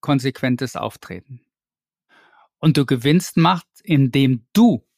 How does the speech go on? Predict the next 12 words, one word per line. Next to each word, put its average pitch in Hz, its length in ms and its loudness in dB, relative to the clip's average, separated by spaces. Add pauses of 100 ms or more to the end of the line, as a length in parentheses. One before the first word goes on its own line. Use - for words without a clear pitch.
persönlich 123 840 -2
Verantwortung 147 840 -2
radikal 131 680 -4
übernimmst. 117 560 -4
No 156 120 4
excuses, 165 580 -2
no 135 120 2
mercy. 117 480 -2 (1400)
Das 104 220 -10
gilt 110 200 -8
für - 120 -6
dich, - 460 -6